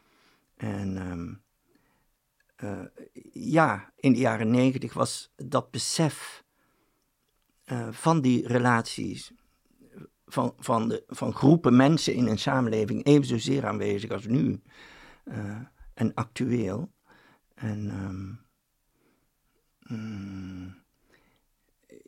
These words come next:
ja, ik had nog het idee, als we dat nou massaal, ehm, aan kunnen raken, dat, eh, dat besef wat hij daar, eh, in de wereld wil zeggen, zetten, dan, ehm,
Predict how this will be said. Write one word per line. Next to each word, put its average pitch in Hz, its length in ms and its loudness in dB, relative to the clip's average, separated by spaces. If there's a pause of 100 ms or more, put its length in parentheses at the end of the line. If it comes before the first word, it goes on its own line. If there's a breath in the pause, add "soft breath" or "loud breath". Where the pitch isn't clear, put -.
ja, 117 720 0 (1000)
ik - 200 -6
had 135 160 -6
nog - 200 -4
het - 160 -12
idee, 120 540 2
als - 180 -6
we - 140 -8
dat 117 240 -6
nou 110 240 -4
massaal, 120 800 -6
ehm, 107 340 -4 (560 soft breath)
aan 143 280 0
kunnen 117 280 -2
raken, 113 520 -2
dat, - 340 -10
eh, 104 120 -8 (120)
dat - 240 -6
besef - 400 -4
wat 110 160 -6
hij 107 200 -4
daar, 95 320 -2
eh, 98 200 -4 (400 loud breath)
in 113 140 4
de 107 80 6
wereld 107 300 2
wil 101 160 -4
zeggen, 98 460 -6 (280 loud breath)
zetten, - 420 -4 (360 soft breath)
dan, 110 420 0
ehm, 104 320 -4